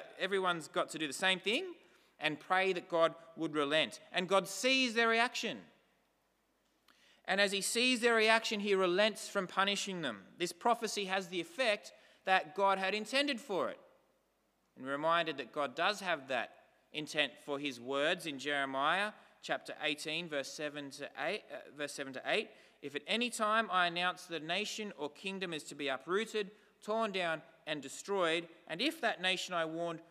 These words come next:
repents of its evil, then I will relent and not inflict on it the disaster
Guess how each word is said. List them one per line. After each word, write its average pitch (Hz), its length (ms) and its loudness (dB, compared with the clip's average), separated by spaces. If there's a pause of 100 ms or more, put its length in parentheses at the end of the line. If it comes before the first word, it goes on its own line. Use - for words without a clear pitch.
(120)
repents 254 480 -4
of 208 100 0
its 170 140 -8
evil, 156 460 -2 (380)
then 135 140 -8
I 131 100 0
will 147 340 -4
relent 131 600 -8 (540)
and 127 180 -6
not 147 180 0
inflict 151 480 -6
on 123 100 -6
it 117 140 -10
the 117 60 -14
disaster 117 760 -6